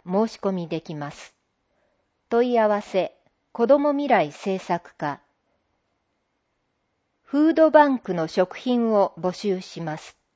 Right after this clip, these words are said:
家庭にある食品を集め、食事の支援をしている団体や個人へ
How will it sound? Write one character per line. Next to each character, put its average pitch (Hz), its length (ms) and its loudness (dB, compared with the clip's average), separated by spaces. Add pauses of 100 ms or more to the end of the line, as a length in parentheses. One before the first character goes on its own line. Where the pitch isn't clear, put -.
(1000)
家 233 220 0
庭 311 200 2
に 302 180 0
あ 277 100 2
る 185 100 -2
食 190 300 -6
品 247 320 -2
を 226 200 4 (140)
集 - 140 -12
め、 165 300 -4 (260)
食 247 320 0
事 285 140 -4
の 285 120 2
支 262 220 -6
援 262 240 2
を 254 100 0
し - 120 -12
て 247 160 0
い 240 100 -2
る 233 180 -4
団 233 280 0
体 240 320 0
や 226 160 4
個 254 180 -2
人 214 320 -4
へ 135 160 -8